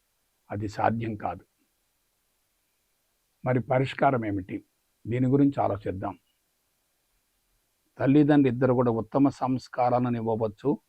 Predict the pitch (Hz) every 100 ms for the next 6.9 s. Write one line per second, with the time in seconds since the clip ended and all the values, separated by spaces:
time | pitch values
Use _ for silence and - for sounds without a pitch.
0 | _ _ _ _ _ _ _ - 143 151
1 | 143 139 139 135 - 123 123 117 113 123
2 | 104 101 92 - 104 _ _ _ _ _
3 | _ _ _ _ _ _ _ _ - 120
4 | 156 - 175 170 147 139 135 120 110 123
5 | 123 131 127 117 110 101 107 101 92 _
6 | _ _ _ _ _ _ _ 147 151